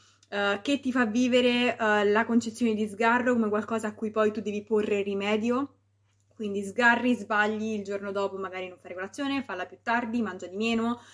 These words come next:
eh, metodi compensatori come ad esempio, eh, se tu mangi quello poi il giorno dopo vai a fare tot esercizio, cioè anche il fatto che un professionista ti induca a vedere l'esercizio fisico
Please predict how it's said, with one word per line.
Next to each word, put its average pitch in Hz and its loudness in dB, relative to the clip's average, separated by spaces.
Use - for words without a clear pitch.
eh, 202 -2
metodi 247 4
compensatori 226 0
come 202 -4
ad 196 0
esempio, 208 0
eh, 196 2
se - -2
tu 269 2
mangi 240 6
quello 262 2
poi 220 4
il 214 2
giorno 208 -2
dopo 208 0
vai 208 0
a 208 -6
fare 196 -4
tot 202 -6
esercizio, 247 -4
cioè 226 -2
anche 254 2
il 240 2
fatto 247 -4
che 226 -2
un 208 2
professionista 247 0
ti 240 -2
induca 320 6
a 233 2
vedere 226 2
l'esercizio 226 -2
fisico 302 -2